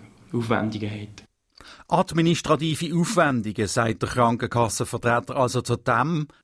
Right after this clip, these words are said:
Speaker 2: wo ab dem ersten Januar zweitausendelf auf die Basel bei der Alters- und Pflegeheim zukommt. Und für die Aufwendungen gibt's ganz sicher nicht mehr Geld. Die Budgets von den Heimen sind nämlich knapp kalkuliert, bei den meisten ist keine Luft mehr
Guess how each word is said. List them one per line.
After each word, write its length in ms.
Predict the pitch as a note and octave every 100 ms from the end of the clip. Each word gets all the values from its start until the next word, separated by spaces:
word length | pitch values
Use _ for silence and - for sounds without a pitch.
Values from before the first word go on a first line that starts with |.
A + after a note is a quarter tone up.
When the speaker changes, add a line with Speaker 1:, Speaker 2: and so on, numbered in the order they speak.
| -
Speaker 2:
wo 220 | B2+ D3
ab 140 | D#3+
dem 100 | E3
ersten 340 | D#3+ D3 - A#2
Januar 500 | G#2+ A#2 D#3 E3+ F3+
zweitausendelf 1080 | C#3+ B2 A#2+ A#2+ - A2 G#2 G#2 C3 E3+
auf 180 | D#3+ -
die 80 | -
Basel 400 | A#2 G#2 A2+ C3
bei 160 | C3+ A#2+
der 120 | B2+
Alters- 400 | A2+ A#2 C#3 -
und 160 | C3+
Pflegeheim 600 | B2 G#2 G2+ A#2+ A2 C3 -
zukommt. 720 | D#3 E3+ - D#3+ B2+ - _ _ - - - -
Und 180 | F#3 -
für 120 | F3
die 160 | E3
Aufwendungen 840 | C#3+ D#3+ - F3 F3+ F3+ F3+ F#3 E3+ _ -
gibt's 300 | C#3+ - -
ganz 320 | C3+ D3 -
sicher 320 | B2 G#2+ B2
nicht 260 | B2 B2+ B2
mehr 240 | B2 C3+
Geld. 640 | C3 D3 C#3+ G#2 - - - -
Die 60 | -
Budgets 440 | D#3 F#3+ - F#3
von 100 | F3
den 140 | E3 D3
Heimen 280 | D3+ D#3+ C#3+
sind 200 | C#3 B2+
nämlich 360 | A2+ G#2+ G2+
knapp 460 | - A2+ A#2 D3+ -
kalkuliert, 800 | E3+ E3+ - E3 D#3+ D#3+ D3+ - -
bei 100 | C3+
den 160 | B2+
meisten 460 | A2 G#2 C3+ - D3
ist 240 | D3 -
keine 280 | - C#3 C3+
Luft 340 | B2+ A2+ - B2
mehr 220 | A2+